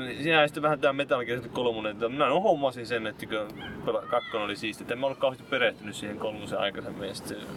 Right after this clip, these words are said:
vähän ehkä puolivillaisesti pelasin, enkä kauheasti loppujen lopuksi jäänyt mitään hyviä muistoja siitä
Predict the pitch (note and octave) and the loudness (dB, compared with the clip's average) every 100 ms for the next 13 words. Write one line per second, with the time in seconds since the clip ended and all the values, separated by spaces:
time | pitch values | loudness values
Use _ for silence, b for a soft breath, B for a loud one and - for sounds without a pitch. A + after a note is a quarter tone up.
0 | - - D#3 D#3 B2+ A#2 - A#2+ A2+ - | -4 -2 2 2 2 -4 0 -2 -2 -10
1 | - - - D3 C3+ A#2 A2+ A2+ G#2+ G2+ | -12 -12 -2 4 4 4 0 0 0 -2
2 | A2+ - G#2+ G2+ G2 G#2 G2+ G#2 G#2 G#2 | -10 -2 0 0 -2 -4 -2 0 0 0
3 | G#2 A2 A2 - G#2+ G2+ - A2+ G#2+ G#2+ | -4 -6 -6 -4 -6 -4 0 0 0 2
4 | G#2 A2+ A2 G#2 G2+ G#2 F#2 - F#2+ G#2+ | 2 2 0 0 0 -4 -4 -8 -8 -10